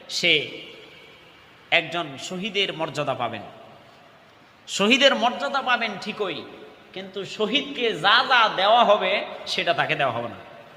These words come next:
শহীদের মর্যাদা পাবেন ঠিকই, কিন্তু শহীদকে যা যা দেওয়া হবে সেটা তাকে দেওয়া হবে।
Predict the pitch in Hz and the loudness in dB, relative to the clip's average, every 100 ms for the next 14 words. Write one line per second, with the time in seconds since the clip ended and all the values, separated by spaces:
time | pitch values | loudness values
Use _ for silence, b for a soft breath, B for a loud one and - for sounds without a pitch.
0 | - - - - - - - - 196 240 | -20 -20 -20 -20 -20 -20 -12 -2 2 2
1 | 254 185 196 233 277 269 254 254 233 185 | 2 2 0 0 0 2 2 2 -2 -2
2 | 262 247 240 403 - - - 202 196 220 | -2 2 2 0 -8 -14 -10 -8 -4 -4
3 | - 233 302 - 294 277 196 220 269 269 | -4 -2 -2 -2 2 2 4 6 6 8
4 | 269 247 233 220 214 233 277 208 175 165 | 6 6 4 4 4 0 -2 -4 -2 -2
5 | 214 262 - - - - - | -4 -4 -12 -16 -14 -14 -18